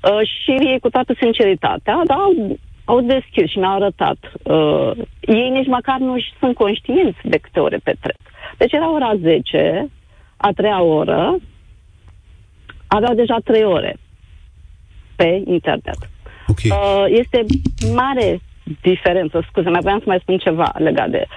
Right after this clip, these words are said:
Speaker 1: este mare diferență între copiii care termină acum clasa a douăsprezecea și cei care au intrat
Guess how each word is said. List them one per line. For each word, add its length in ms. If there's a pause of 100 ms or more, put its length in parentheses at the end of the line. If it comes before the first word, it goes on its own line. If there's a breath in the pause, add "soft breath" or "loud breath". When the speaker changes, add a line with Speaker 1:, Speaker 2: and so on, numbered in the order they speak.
(120 loud breath)
Speaker 1:
este 260
mare 360
diferență 760
între 360
copiii 300
care 500
termină 220
acum 160
clasa 260
a 40
douăsprezecea 540
și 80
cei 160
care 160
au 60
intrat 280